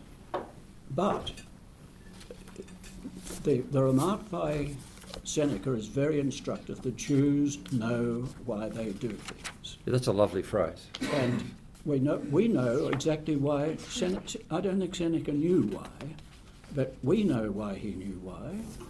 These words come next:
Speaker 1: It's because of the Exodus and the, the promise that every son of Israel had to make to instruct his son on what happened on that day, et cetera, et cetera, et cetera. And this didactic,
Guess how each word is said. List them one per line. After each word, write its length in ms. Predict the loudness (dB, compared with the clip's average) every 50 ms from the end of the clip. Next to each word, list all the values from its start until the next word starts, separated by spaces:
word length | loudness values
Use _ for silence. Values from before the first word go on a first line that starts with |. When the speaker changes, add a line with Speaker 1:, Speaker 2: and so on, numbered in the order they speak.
| -10 -4 -2
Speaker 1:
It's 200 | -2 -2 -2 -2
because 720 | -2 -4 -2 0 0 0 2 0 0 -2 -4 -6 -8 -10 -16 -20 -20 -20 -20 -20 -10 -4 -2
of 240 | -2 -2 -2 -4 -6
the 260 | -6 -4 -4 -4 -6 -8 -12 -10 -8 -6 -4
Exodus 640 | -4 -4 -4 -4 -4 -4 -2 -2 -2 -2 -4 -4 -6 -8 -14 -10 -6
and 260 | -6 -4 -4 -6 -6 -4
the, 320 | -4 -4 -4 -6 -8 -10 -14 -20 -20 -20 -20 -20 -20 -20 -20 -20 -20 -16 -6 -6
the 80 | -6
promise 680 | -4 -2 -2 0 0 0 0 -2 -4 -4 -6 -8 -10 -12 -16 -20 -20 -20 -18 -10 -4
that 180 | -2 -2 0 2
every 520 | 0 0 2 2 2 2 2 2 0 -2 -4 -8 -12 -14 -16 -18 -18 -18 -20 -20 -20 -18 -14
son 300 | -6 -2 0 0 2 2
of 100 | 2 2
Israel 380 | 2 2 2 2 0 0 0 0
had 220 | 0 -2 -2 -2
to 100 | -2 -2
make 300 | -2 -2 -2 -4 -6 -8 -12 -16 -20 -20 -20 -18 -18 -18 -20 -20 -18 -18 -18 -18 -18 -6 -2
to 360 | -2 0 0 0 -2 -4 -8 -10 -16 -18 -20 -20 -20 -20 -20 -20 -18 -18 -16 -16 -16 -14 -4 -2
instruct 480 | -2 0 0 0 0 -2 -2 -2 0 0
his 180 | 0 0 0
son 460 | -2 -4 -2 -2 0 0 0 -2 -4 -6 -12 -18 -18 -20 -20 -20 -18 -18 -20 -18 -18 -8 -6
on 180 | -4 -2 0 0
what 160 | 0 0 -2
happened 360 | -2 -4 -4 -2 -4 -2 -2
on 180 | 0 0 0 2
that 220 | 0 -2 -2 -4
day, 260 | -4 -4 -2 -2 -4
et 120 | -6 -6 -6
cetera, 260 | -6 -6 -4 -6 -6
et 80 | -4
cetera, 260 | -4 -6 -4 -4 -8 -6
et 60 | -4
cetera. 360 | -4 -4 -2 -2 -2 -2 -2
And 200 | 0 0 0 0
this 200 | 0 -2 -4 -4
didactic, 960 | -4 0 0 2 2 2 2 2 0 0 0 -2 -4 -4 -4 -4 -6 -12 -16